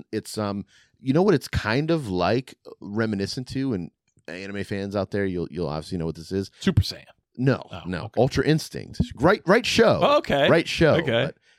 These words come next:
Speaker 1: uh, it's, it's almost reminiscent of, like, Ultra Instinct in that he's not in control of his body. He's, like, in this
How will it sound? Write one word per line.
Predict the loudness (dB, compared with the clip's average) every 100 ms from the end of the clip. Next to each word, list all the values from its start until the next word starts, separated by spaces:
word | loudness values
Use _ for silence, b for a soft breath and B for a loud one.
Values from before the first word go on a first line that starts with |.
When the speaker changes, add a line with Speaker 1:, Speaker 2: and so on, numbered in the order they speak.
| -6
Speaker 1:
uh, | 0
it's, | 0 -2 -2
it's | -4 0
almost | 2 4 4 4
reminiscent | 2 4 4 2 2
of, | 0 2
like, | 0 0 -4
Ultra | 0 0 0
Instinct | -2 -4 -4 -2
in | -4
that | -4 b b b
he's | -2 0
not | 2 2
in | 0
control | -4 -6 -2 -2
of | -2
his | -6
body. | -4 -2 -2 -6
He's, | -8 -4
like, | -2 -2
in | -2
this | -4 -6